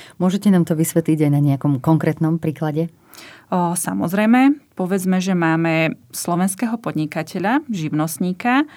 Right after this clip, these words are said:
Speaker 2: ktorý poskytne službu pre rakúskeho odberateľa na území Rakúska v hodnote teda pätnásťtisíc eur. Takáto platba môže byť vykonaná v zahraničí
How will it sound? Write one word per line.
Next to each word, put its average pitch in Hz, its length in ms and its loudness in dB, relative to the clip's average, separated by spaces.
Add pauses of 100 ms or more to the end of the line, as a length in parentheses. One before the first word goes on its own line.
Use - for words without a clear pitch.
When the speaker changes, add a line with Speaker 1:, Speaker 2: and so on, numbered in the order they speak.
(240)
Speaker 2:
ktorý 254 400 -2
poskytne 185 640 -4
službu 180 800 -2
pre 151 240 -4
rakúskeho 165 720 -4
odberateľa 170 1040 0
na 151 160 0
území 160 480 -2
Rakúska 208 800 -2
v 208 80 -6
hodnote 160 480 -4
teda 139 240 -4
pätnásťtisíc 151 880 -8
eur. 147 240 -8 (640)
Takáto 254 400 -2
platba 196 640 0
môže 196 320 2
byť 165 160 -4
vykonaná 165 800 0
v 160 80 -8
zahraničí 160 840 -2